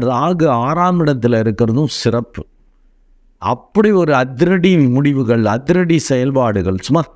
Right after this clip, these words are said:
தெறிக்கும் பேச்சு, தெறிக்கும் செயல்பாடுகள். மத்தவன் பார்த்தா டெரர் ஆயிடுவான். "ஏய் அப்பா, இவர்கிட்ட வச்சுக்க கூடாதுப்பா" அப்படிங்கிற மாதிரி ஆச்சரியமாக இருக்கும். தைரியமா செய்யுங்க. ஏன்னா கொஞ்சம் நியாயவான்கள் தான்.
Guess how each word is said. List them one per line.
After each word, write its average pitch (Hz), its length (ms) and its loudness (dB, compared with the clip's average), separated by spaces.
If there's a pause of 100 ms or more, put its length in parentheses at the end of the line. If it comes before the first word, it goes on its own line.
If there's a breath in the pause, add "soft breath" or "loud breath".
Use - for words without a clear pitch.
(120)
தெறிக்கும் 175 580 2
பேச்சு, 143 520 -2 (840)
தெறிக்கும் 170 460 2
செயல்பாடுகள். 139 760 0
மத்தவன் 135 500 0
பார்த்தா 143 400 0 (240)
டெரர் 156 320 0
ஆயிடுவான். 107 400 -2 (320)
"ஏய் 151 260 2
அப்பா, 147 300 0
இவர்கிட்ட 131 240 -2
வச்சுக்க 131 460 0
கூடாதுப்பா" 110 580 0
அப்படிங்கிற 101 380 0
மாதிரி 107 500 0
ஆச்சரியமாக 127 920 -2
இருக்கும். 101 420 -4 (460 soft breath)
தைரியமா 180 460 2 (100)
செய்யுங்க. 95 340 -2 (680)
ஏன்னா 147 260 2
கொஞ்சம் 143 320 0
நியாயவான்கள் 123 760 0
தான். 101 280 -4